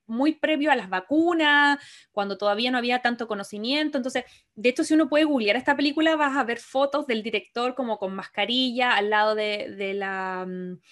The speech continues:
de la actriz, ¿cachai? Y es súper loco porque tú ves esta película y te encanta y es como tan fuera de la pandemia, el mundo pandémico es tan rico como que te recuerda el amor, todas las cosas bacanes, y luego ves el trascámara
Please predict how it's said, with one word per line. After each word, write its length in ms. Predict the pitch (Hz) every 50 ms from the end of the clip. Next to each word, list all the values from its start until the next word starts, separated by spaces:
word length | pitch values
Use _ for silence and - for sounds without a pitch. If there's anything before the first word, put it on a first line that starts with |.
| - _ _ _ _ - _ _
de 240 | - 196 196 208 196
la 280 | 202 196 190 190 190 190
actriz, 640 | 190 190 _ - 285 247 311 311 311 320 320 - -
¿cachai? 380 | - 269 277 - 311 302 269 -
Y 160 | 254 247 277 302
es 140 | 294 -
súper 280 | - - 359 359 370 339
loco 260 | 330 349 349 349 349
porque 240 | 262 285 277 269 240
tú 140 | 226 269 269
ves 140 | 302 311 330
esta 180 | 320 - 320 285
película 380 | 277 254 262 247 294 302 302
y 80 | 294 285
te 80 | 269
encanta 500 | 233 233 226 - - 254 277 311 311 349
y 80 | 320 277
es 80 | 277 -
como 220 | - 262 233 220
tan 200 | - 247 277 285
fuera 360 | 277 - - 262 262 277 285
de 100 | 294 302
la 180 | 302 294 285 277
pandemia, 600 | 277 247 233 226 214 208 226 240 269 294 320 349
el 60 | 339
mundo 180 | 311 311 311 311
pandémico 460 | - 269 247 240 254 269 294 294 330
es 100 | 294 -
tan 220 | - 277 277 285 262
rico 260 | 262 285 262 311 302
como 460 | 311 302 285 285 277 262 254 240 233 - - - - - _ _
que 80 | -
te 140 | 220 - 226
recuerda 340 | 220 233 220 247 247 269 277
el 80 | 277 277
amor, 500 | 254 233 220 226 233 247 254 254 254 254
todas 120 | - 277
las 120 | 277 277 -
cosas 220 | - 269 - 285 277
bacanes, 440 | 269 226 - 220 233 254 294 359 -
y 60 | -
luego 280 | 254 240 247 269 302 277
ves 180 | 269 269 269 277
el 160 | 294 269 254
trascámara 720 | - 226 - _ - 320 370 381 269 190 175 196 247 359